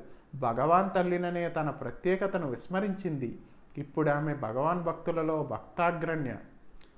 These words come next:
భగవాన్కి సంపూర్ణ శరణాగతి చెందింది.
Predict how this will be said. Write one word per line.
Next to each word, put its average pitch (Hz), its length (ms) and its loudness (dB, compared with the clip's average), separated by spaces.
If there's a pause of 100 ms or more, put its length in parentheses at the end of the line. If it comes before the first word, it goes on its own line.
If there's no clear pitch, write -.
(1080)
భగవాన్కి 185 1000 2 (120)
సంపూర్ణ 190 480 0
శరణాగతి 196 760 -2
చెందింది. 147 480 -2